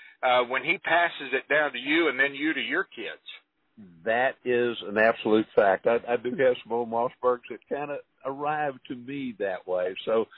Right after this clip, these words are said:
Speaker 2: I can appreciate the quality they've had over the last many years. Of course, that quality has not changed. If anything, it just keeps increasing. And,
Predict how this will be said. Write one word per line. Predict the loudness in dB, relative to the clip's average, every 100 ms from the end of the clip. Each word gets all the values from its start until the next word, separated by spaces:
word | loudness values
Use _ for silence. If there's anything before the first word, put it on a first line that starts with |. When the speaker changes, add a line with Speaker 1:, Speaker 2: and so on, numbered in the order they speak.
| -10 -2
Speaker 2:
I | -2
can | -2 -8
appreciate | -4 -4 -2 -2 -4
the | -6
quality | 0 2 2 -2
they've | -6 -6 -2
had | -2 -2
over | -4 -4
the |
last | -2 -2 -4
many | -8 -8
years. | -8 -10 -16 -20
Of | -20 _ _ -2
course, | -2 0
that | 0 0
quality | 2 2 2 -2
has | -6 -4
not | -6 -6
changed. | -8 -8 -6 -10
If | -8 -8
anything, | -8 -6 -8 -8
it | -10
just | -8
keeps | -8 -8 -8
increasing. | -4 0 0 0 -4
And, | -4